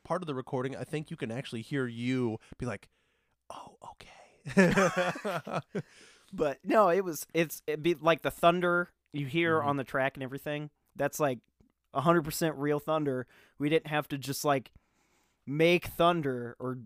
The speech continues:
Speaker 2: or drop something in like a previous recording. It was, like, an actual storm
Speaker 1: Yeah.
Speaker 2: that happened.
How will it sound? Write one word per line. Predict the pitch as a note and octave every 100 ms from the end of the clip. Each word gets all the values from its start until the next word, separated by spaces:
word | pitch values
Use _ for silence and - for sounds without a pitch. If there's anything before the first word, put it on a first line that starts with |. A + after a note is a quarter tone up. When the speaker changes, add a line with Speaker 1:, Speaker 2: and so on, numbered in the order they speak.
| -
Speaker 2:
or | B2
drop | A#2 B2 C3 -
something | D#3+ C#3 B2+
in | C3 C3+
like | B2+ A#2
a | B2
previous | A2+ C#3 B2 A#2
recording. | A#2+ - B2+ B2 A2+
It | A#2
was, | A#2
like, | A#2+ -
an | B2 -
actual | A#2+ B2 - B2+
storm | B2+ B2+ B2 A#2
Speaker 1:
Yeah. | A2+ G#2 G2
Speaker 2:
that | A#2
happened. | C3+ B2+ - A#2 A2